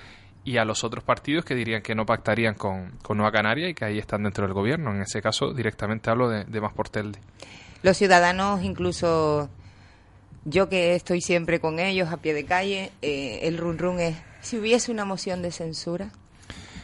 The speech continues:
Speaker 1: Bueno, yo creo que ahora, mm, debemos ir por, por pasos. Yo creo que el principal paso es ordenar de manera,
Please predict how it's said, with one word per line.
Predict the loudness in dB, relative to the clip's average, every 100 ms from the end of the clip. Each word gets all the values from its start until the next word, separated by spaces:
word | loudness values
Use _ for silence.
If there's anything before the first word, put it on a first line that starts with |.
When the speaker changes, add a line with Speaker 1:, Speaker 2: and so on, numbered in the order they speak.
| -8
Speaker 1:
Bueno, | 0 2 4
yo | 2 4
creo | 2 6
que | 8
ahora, | 8 10 8 8 4 -4 -20 -20 -20 -18 -10
mm, | -8 -6 -4 -4 -4 -6
debemos | 0 4 4 4
ir | 2 2
por, | 4 6 4 0 -8 -14 -20 -10
por | -2 0
pasos. | 6 8 8 2 -2 -6 -20 -20 -20 -10
Yo | -6 0
creo | 0
que | 2
el | -2
principal | 0 0 2 4 4
paso | 6 6 6 4 4 2 -2 -14 -20 -20 -20 -18
es | -2 2 2 0 -12 -8 4
ordenar | 6 6 4 6 6 4 -2
de | -4 0
manera, | 2 4 4 4 4 4 2 0 -6